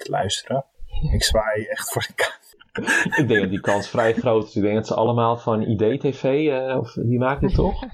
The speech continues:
Speaker 3: Ik denk dat ze allemaal, eh, zitten te luisteren hoor, naar deze podcast. Sowieso jouw tante.
Speaker 1: Stel je, ja, sowieso. Maar stel je voor dat dit idee gewoon, dat Dennis net
Speaker 3: <laughs>
Speaker 1: opnoemt,
Speaker 3: Ja.
Speaker 1: dat het echt in,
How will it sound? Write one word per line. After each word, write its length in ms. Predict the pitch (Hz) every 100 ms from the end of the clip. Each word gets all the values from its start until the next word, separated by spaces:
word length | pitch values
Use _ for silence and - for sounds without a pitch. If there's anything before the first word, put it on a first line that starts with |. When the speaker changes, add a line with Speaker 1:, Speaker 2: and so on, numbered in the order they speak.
| 269 233 - _ _
Speaker 3:
Ik 160 | - 98
denk 120 | 95
dat 120 | 92
ze 100 | -
allemaal, 560 | 90 101 104 107 110 113
eh, 400 | 117 120 120 120
zitten 320 | 117 131 -
te 100 | 143
luisteren 360 | 151 156 - 101
hoor, 100 | 123
naar 80 | 107
deze 160 | 98
podcast. 640 | - 95 - 92 92 - _ _
Sowieso 420 | - 104 92 98
jouw 140 | 95 107
tante. 480 | 135 127 120 95 95 _ _
Speaker 1:
Stel 260 | 127 127
je, 120 | 127 107
ja, 300 | 92 95 95
sowieso. 380 | 107 98 98
Maar 100 | 90
stel 200 | - 120
je 120 | 120 120
voor 200 | 120 113
dat 180 | 101 95
dit 180 | 110
idee 400 | 113 107 104 104
gewoon, 380 | 104 101 101 104
dat 140 | 104 98
Dennis 340 | 104 110 101
net 160 | 107 101 - -
Speaker 3:
<laughs> 80 |
Speaker 1:
opnoemt, 340 | 117 123 - 104
Speaker 3:
Ja. 320 | - - 165 123
Speaker 1:
dat 120 | 113
het 160 | 113 -
echt 220 | 131 -
in, 400 | 143 127 123 -